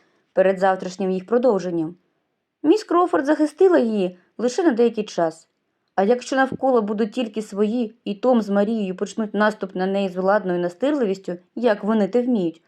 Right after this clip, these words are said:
а Едмунда, можливо, не буде вдома, що їй робити?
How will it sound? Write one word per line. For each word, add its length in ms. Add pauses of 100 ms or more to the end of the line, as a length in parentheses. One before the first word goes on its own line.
(240)
а 240
Едмунда, 440
можливо, 440
не 120
буде 260
вдома, 420 (320)
що 300
їй 120
робити? 520